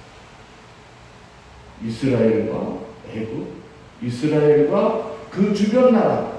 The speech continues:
아람 민족들 사이에 분쟁이 끊이지 않습니다. 아랍 사람들은 말합니다. "이스라엘 사람 최후의 한 명을 지중해에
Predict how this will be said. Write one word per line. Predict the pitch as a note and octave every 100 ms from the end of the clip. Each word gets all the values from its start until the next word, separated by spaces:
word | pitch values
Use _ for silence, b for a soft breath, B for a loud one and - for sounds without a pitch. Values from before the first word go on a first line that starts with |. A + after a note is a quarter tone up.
| - -
아람 | C#3+ F#3+ A3+ A#3+ A#3
민족들 | A3+ G#3+ A3 A3 G3+
사이에 | G3 F3 E3+ D3 C#3+ - - - -
분쟁이 | G#3 A3 A#3 A3+
끊이지 | A#3+ B3 - - A#3+
않습니다. | A3 A#3+ A3+ G3 - - - - - - - - - - - - - - - - - - - - - -
아랍 | - A#3+ A#3+ B3
사람들은 | B3+ A#3+ A3 A3+ A3
말합니다. | G#3 G#3 G3+ G#3 G3 - - - - - - - - - - - -
"이스라엘 | G3+ G#3 B3 B3+ B3 B3
사람 | B3 A#3+ G#3 - - - - - - - - -
최후의 | - B3+ C4+ C#4 C#4 B3+ G#3
한 | B3 C4 B3+
명을 | B3+ A3 - - - - - - - -
지중해에 | - D#3 F3 E3 D3+ C#3 B2 B2 -